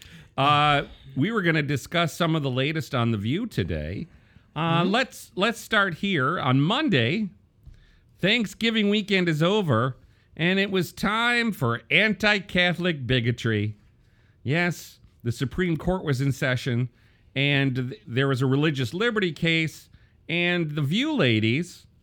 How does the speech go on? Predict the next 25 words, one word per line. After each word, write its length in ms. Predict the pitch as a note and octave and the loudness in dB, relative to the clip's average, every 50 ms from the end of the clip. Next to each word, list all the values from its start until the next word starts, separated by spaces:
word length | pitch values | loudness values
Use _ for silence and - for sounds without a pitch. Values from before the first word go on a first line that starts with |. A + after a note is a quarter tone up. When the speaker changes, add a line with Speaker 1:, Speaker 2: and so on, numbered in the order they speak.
| _ - _ _ _ _ _ _ _ _ _ _ C3+ | _ -20 _ _ _ _ _ _ _ _ _ _ -2
Speaker 1:
being 220 | D3+ D#3 C#3+ C3 | 0 2 2 2
a 60 | C3 | 0
bunch 380 | A#2 G#2+ C3 C3 C3+ C#3 C3 - | 0 2 2 2 2 2 2 2
of 220 | A#2+ G#2 G2 F#2+ F#2 | 0 0 0 0 -2
non-Christian 880 | F2+ F2+ G2+ G#2 B2+ F3 A3 A3 - - A#2 G#2+ - - G#2 G2 G2 | 0 2 2 2 2 0 -2 -2 -2 -2 -2 -2 -2 -4 -2 -2 -2
people, 460 | F#2 - F#2 F#2 F#2 E2+ - G#2 A#2+ - | 0 0 -2 -2 -2 -2 -2 -2 -2 2
they 120 | - - | 2 2
might, 220 | C3 D3 D3+ D3+ | 2 2 0 2
they 100 | C#3 C3 | 0 -2
claim 520 | - - - F#3+ A#3 B3+ C4 C4+ B3+ A#3 F3+ | 0 0 0 2 4 4 4 4 2 2 2
they 120 | C#3 A#2+ | 2 2
s-, 120 | A2 - - | 0 -2 0
oh, 280 | - C3+ G3 G#3 D3 A2+ | 2 2 4 4 2 2
Speaker 2:
Sunny, 300 | G2+ - A#3 A#3 A#3+ A#3+ | 4 4 4 4 4 2
Sunny 260 | G#3 - A#3 A3+ A#3 A3 | 2 2 2 2 2 2
claims 340 | - - G3+ F#3 F3+ D3+ | 2 2 2 2 2 2
that 100 | - E3+ - | 0 -2 -2
she's 220 | - E3+ D#3+ C3+ | 0 -2 0 0
a 80 | D#3 D3+ | 0 -2
devout 380 | C3 C#3 A#2 - A#2 G2 G2 | -2 -2 -2 -4 -6 -6 -8
Catholic. 580 | - - G#2+ F2 E2+ - - - - - - - - - - - - - _ _ _ - - - - - | -8 -8 -8 -8 -10 -16 -18 -20 -20 -20 -20 -20 -20 -20 -20 -20 -20 -20 _ _ _ -20 -20 -6 2 4
Speaker 1:
Eh, 640 | A#3+ B3+ B3+ A#3 A#3+ A#3+ A#3 A#3 A#3+ A#3+ A#3 A#3 A#3+ - - - - - - | 6 6 6 6 6 6 6 6 6 6 6 6 4 2 -4 -20 -18 -6 0
pants 320 | - C3+ D3 E3+ E3+ - | 2 2 2 2 2 0
on 200 | E3 D3+ D#3 D#3+ | 0 0 0 0
fire. 340 | - - G2+ F2+ F2 D2 | 0 0 -2 -2 -2 -6